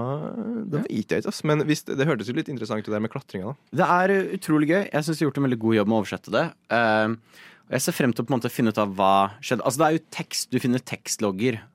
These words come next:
Speaker 2: her og der, eller gamle, liksom, steintavler som du kan lese. Men det er ingen prating. Musikken gjør alt arbeidet.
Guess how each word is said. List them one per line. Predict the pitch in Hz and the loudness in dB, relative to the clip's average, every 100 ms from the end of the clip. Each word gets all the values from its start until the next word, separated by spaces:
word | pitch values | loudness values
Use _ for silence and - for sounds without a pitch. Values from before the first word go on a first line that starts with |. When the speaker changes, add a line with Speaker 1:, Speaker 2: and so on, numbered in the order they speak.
| - | -4
Speaker 2:
her | 110 | 0
og | 98 | 2
der, | 107 107 | 4 4
eller | 107 101 104 98 | 2 2 0 -2
gamle, | 107 120 101 95 | -2 0 0 -2
liksom, | 95 98 92 | -2 -6 -6
steintavler | - 107 107 82 - 92 85 110 113 107 _ | -4 -2 -4 -6 -6 -8 -2 -2 -2 -8 _
som | - 104 | -8 -6
du | |
kan | 101 107 | -2 0
lese. | 110 90 - 135 - _ _ - | 0 0 -2 -2 -4 _ _ -6
Men | 127 | 0
det | 147 | 0
er | 151 | 2
ingen | 135 143 | 0 0
prating. | - 156 117 120 117 - | 0 0 2 0 -2 -2
Musikken | 117 - - - 107 | -2 -2 -4 -2 0
gjør | 101 - | 0 0
alt | 98 | -2
arbeidet. | 117 98 87 92 127 | 0 0 0 2 0